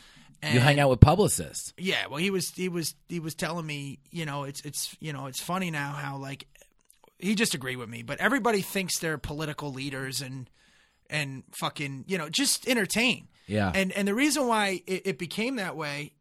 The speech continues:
Speaker 2: is, uh, this is when you read an irrelevant tweet that has nothing
Speaker 1: No,
Speaker 2: to do
Speaker 1: I'm
Speaker 2: with
Speaker 1: with
Speaker 2: it.
Speaker 1: you.
Speaker 2: Um,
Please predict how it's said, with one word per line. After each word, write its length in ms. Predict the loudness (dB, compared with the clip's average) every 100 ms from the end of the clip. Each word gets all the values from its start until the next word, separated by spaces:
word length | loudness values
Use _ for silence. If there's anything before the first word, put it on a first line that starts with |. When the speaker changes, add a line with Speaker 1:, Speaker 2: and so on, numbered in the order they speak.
| -12
Speaker 2:
is, 440 | -8 -6 -6 -8 -8
uh, 440 | -10 -10 -12 -14 -14 _ _
this 200 | -4 -2
is 100 | -2
when 160 | -4 -4
you 120 | -6
read 220 | -6 -8
an 100 | -8
irrelevant 480 | -8 -8 -8 -10 -12
tweet 300 | -8 -8 -8
that 120 | -8
has 140 | -10 -8
nothing 240 | -6 0
Speaker 1:
No, 80 | 4
Speaker 2:
to 60 | 4
do 60 |
Speaker 1:
I'm 80 | 4
Speaker 2:
with 140 | 2 0
Speaker 1:
with 100 | -2
Speaker 2:
it. 80 | -4 -18 -20 -20 -20 -6 0
Speaker 1:
you. 60 |
Speaker 2:
Um, 360 | 2 0 -2